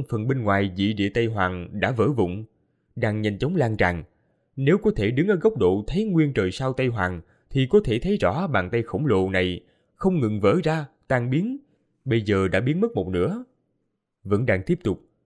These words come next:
tùy theo phạm vi lớn mở ra, trời sao bị bàn tay che phủ lại lộ ra, ngôi sao bị giấu đi lại xuất hiện. Chỉ vài giây ngắn ngủi, bàn tay tan vỡ đã gần với bên ngoài thế lực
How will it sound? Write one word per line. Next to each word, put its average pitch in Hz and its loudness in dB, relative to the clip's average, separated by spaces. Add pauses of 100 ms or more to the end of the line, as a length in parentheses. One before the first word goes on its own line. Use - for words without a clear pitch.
(120)
tùy 127 2
theo 160 2
phạm 101 -2
vi 117 -2
lớn 151 0
mở 101 2
ra, 139 -2 (240)
trời 127 2
sao 160 -2
bị 104 0
bàn 92 0
tay 117 -2
che 120 0
phủ 95 -2
lại 92 2
lộ 90 2
ra, 135 -6 (520)
ngôi 113 0
sao 113 -2
bị 92 -2
giấu 147 2
đi 120 0
lại 92 2
xuất 208 -6
hiện. 95 -2 (460)
Chỉ 147 0
vài 113 0
giây 139 0
ngắn 170 -4
ngủi, 147 0 (240)
bàn 135 0
tay 165 0
tan 160 -2
vỡ 110 2 (160)
đã 110 0
gần 101 -2
với 180 0
bên 127 -2
ngoài 95 2
thế 190 -2
lực 117 -4